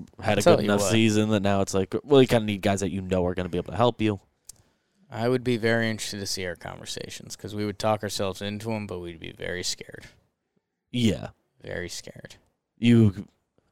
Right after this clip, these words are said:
Speaker 1: I'd say so many good things if it happened.
Speaker 2: It's a big bet to
Speaker 1: And
Speaker 2: make,
Speaker 1: you,
Speaker 2: man.
Speaker 1: like, everyone just grab, like, any of the <laughs> clips of, of any time we talked about him from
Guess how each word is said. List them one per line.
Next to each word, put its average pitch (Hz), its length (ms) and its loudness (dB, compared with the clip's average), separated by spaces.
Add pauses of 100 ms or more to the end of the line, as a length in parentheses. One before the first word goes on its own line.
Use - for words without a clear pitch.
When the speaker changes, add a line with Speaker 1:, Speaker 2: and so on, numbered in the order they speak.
(320)
Speaker 1:
I'd 123 280 2
say 113 260 4
so 107 260 4
many 104 200 0
good 101 260 0
things 101 300 -2
if 101 80 -2
it 98 80 2
happened. 101 500 2
Speaker 2:
It's - 140 -8
a 123 60 -8
big 113 340 -6
bet 123 280 -2
to - 80 -8
Speaker 1:
And 113 220 2
Speaker 2:
make, 113 80 2
Speaker 1:
you, 107 140 4
Speaker 2:
man. 101 440 -6
Speaker 1:
like, 101 120 -4
everyone 95 200 0
just 90 160 -8
grab, 95 300 -2
like, 95 160 -2
any 95 120 -6
of 95 60 -10
the - 60 -4
<laughs> - 20 -6
clips - 340 4
of, 87 280 -14 (380)
of 87 180 -8
any 104 140 0
time 92 180 -2
we 82 80 -8
talked - 360 -10
about 85 280 -6
him 85 140 -12
from 87 420 -12